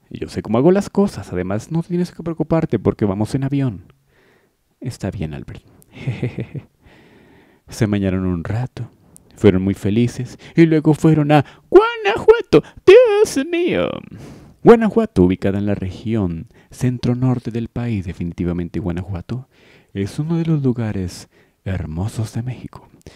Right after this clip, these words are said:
Una de las principales razones por la cual William Albert Randry tenía que llevar a Candy para que conociera. Es un ambiente jovial y festivo, que permanece en sus túneles, callejones, plazas y casonas virreinales,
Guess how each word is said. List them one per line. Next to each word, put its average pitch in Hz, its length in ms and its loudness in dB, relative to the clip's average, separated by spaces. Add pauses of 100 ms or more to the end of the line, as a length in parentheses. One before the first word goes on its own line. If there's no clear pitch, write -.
(280)
Una 208 180 2
de 202 100 -2
las 156 180 -4
principales 147 600 -2
razones 135 400 -4
por 90 220 -4
la 85 100 -4
cual 92 460 -6 (800)
William 78 300 0
Albert 78 260 -4
Randry 151 300 -2
tenía 139 320 -2
que - 120 -8
llevar 151 220 -4
a 151 60 -8
Candy 156 260 -6
para - 160 -10
que - 140 -10
conociera. 123 680 -6 (920)
Es 110 180 0
un 143 60 0
ambiente 151 460 0
jovial 92 380 -2
y 101 40 -2
festivo, - 640 -8 (640)
que 175 100 -2
permanece 165 800 0
en 95 140 -2
sus - 300 -2
túneles, 135 520 -4
callejones, 131 680 -2
plazas 131 580 -6
y - 60 -8
casonas 87 760 -8 (800)
virreinales, 113 1200 2